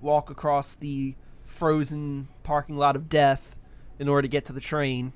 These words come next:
but I made it. Got on, uh, so I took the train, and took an Uber from there to the Kung Fu Necktie, but, A, first of all, my first Uber driver, like, was driving like a madman,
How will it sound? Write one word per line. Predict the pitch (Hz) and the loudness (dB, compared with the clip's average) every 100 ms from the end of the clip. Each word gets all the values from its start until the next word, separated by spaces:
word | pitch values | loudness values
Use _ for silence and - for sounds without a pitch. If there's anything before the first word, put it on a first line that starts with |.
| - - | -14 -10
but | 135 127 | -6 -2
I | |
made | 135 147 143 | 2 4 4
it. | 160 180 - - - - - - - - - - - - - - - | 2 0 -6 -20 -20 -20 -18 -16 -16 -18 -20 -20 -20 -20 -20 -20 -2
Got | 156 156 | 6 6
on, | 175 175 | 6 2
uh, | 175 170 170 165 - - - - - | 2 4 2 -2 -8 -20 -20 -20 -12
so | - | -4
I | 139 | -4
took | 196 - | -4 -6
the | |
train, | - 185 170 165 175 - - - - - - - - - - - - | -2 0 0 -2 -6 -14 -20 -20 -20 -20 -20 -20 -20 -20 -20 -20 -6
and | 139 139 143 | -2 2 0
took | 151 156 | -2 -4
an | 143 | -2
Uber | 147 165 160 170 | 0 0 0 -4
from | - 151 | -4 -4
there | 151 147 | -2 -2
to | 147 | -4
the | |
Kung | 131 156 | -6 -6
Fu | 139 147 | -6 -4
Necktie, | 143 - 127 120 120 127 - - - | -4 -4 -6 -6 -6 -10 -16 -20 -2
but, | 156 139 131 127 - - - - - - - - | 4 4 4 -2 -10 -20 -20 -20 -20 -20 -6 2
A, | 185 175 | 2 2
first | 156 190 139 | 0 -2 -2
of | 151 | 0
all, | 135 | 0
my | 135 | -4
first | 131 180 165 | -6 -2 -4
Uber | 151 139 | -4 -6
driver, | 139 139 139 135 135 | 0 2 2 2 0
like, | 139 135 | 0 0
was | 143 139 139 - - - - 76 87 - - | 0 0 -2 -8 -14 -16 -14 -14 -16 -16 -6
driving | 139 202 208 220 | 4 6 6 4
like | 202 170 | 2 4
a | 160 | 4
madman, | 151 160 165 165 175 143 139 127 117 123 131 | 4 4 6 8 6 4 0 -2 -4 -4 -6